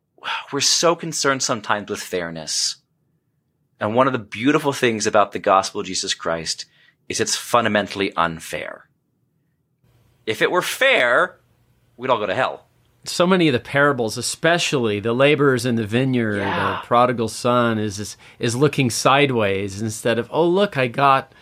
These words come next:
Speaker 2: uh, I was paid." It was, "Well, hey, what about, hey, hey, hey, wait a minute." You, <laughs> it was, it's looking sideways and comparing. And that's what, isn't that what C S Lewis said? It's the pride isn't pleasure in having something, but having more of it than the next man. <laughs>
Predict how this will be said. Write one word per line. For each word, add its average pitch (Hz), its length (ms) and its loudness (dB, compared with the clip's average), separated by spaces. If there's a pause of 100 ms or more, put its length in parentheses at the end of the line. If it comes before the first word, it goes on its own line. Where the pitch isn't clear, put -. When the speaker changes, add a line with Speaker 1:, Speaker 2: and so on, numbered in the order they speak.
(320)
Speaker 2:
uh, 120 380 2
I 135 140 0
was 135 180 -4
paid." 151 440 0 (220)
It 127 140 -2
was, 117 260 -2
"Well, 143 320 2
hey, 175 180 0
what 165 200 4
about, 175 300 2
hey, 190 220 0
hey, 233 180 0
hey, 202 120 6
wait 240 240 4
a 170 80 6
minute." 117 300 0
You, 151 180 2 (560)
<laughs> - 540 -18
it 131 160 0
was, 120 220 -4
it's 113 220 -4
looking 135 280 2
sideways 117 680 4
and 107 200 -2
comparing. 110 640 -2 (360)
And 175 100 -2
that's 214 120 2
what, 262 220 2 (160)
isn't 190 160 0
that 196 100 4
what 143 120 -2
C 165 180 4
S 143 180 2
Lewis 139 300 2
said? 147 320 2
It's 131 200 -8
the 127 200 -8
pride 151 360 4
isn't 135 300 0 (540)
pleasure 143 340 2
in 120 80 2
having 135 300 2
something, 127 420 0
but 123 140 2
having 127 280 2
more 127 200 6
of 131 100 2
it 123 140 -2
than 120 140 2
the 113 60 2
next 120 300 -4
man. 131 360 0
<laughs> - 60 -20